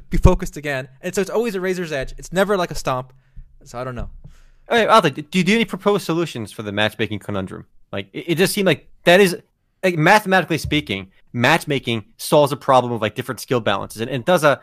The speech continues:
Speaker 2: mathematically good job of doing that by giving you fifty fifty games, which, like you said, though, they, they do end up being, uh, like, on the razor's edge, and they become all adrenaline,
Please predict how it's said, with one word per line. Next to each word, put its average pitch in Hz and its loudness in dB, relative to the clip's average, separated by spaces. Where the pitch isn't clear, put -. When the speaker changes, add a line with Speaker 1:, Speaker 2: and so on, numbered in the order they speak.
Speaker 2:
mathematically 143 2
good 127 -2
job 120 2
of 104 -12
doing 196 -2
that 117 0
by 117 -2
giving 131 -4
you 127 -6
fifty 139 -10
fifty 123 -8
games, 117 -4
which, 160 0
like 165 4
you 170 0
said, 165 2
though, 113 2
they, 135 -2
they 139 0
do 170 2
end 151 0
up 143 2
being, 131 -4
uh, 104 0
like, 127 -6
on 147 4
the 131 -2
razor's 113 0
edge, 104 2
and 92 -10
they 101 -2
become 113 -6
all 123 0
adrenaline, 113 -2